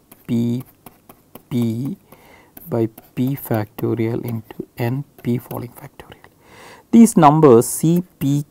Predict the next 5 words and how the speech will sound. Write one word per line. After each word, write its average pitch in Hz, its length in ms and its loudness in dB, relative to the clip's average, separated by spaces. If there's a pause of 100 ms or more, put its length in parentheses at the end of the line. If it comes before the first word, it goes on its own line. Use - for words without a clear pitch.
(100)
k 120 580 2 (240)
by 123 180 0 (380)
k 147 220 6
falling 120 400 2
factorial 110 640 -4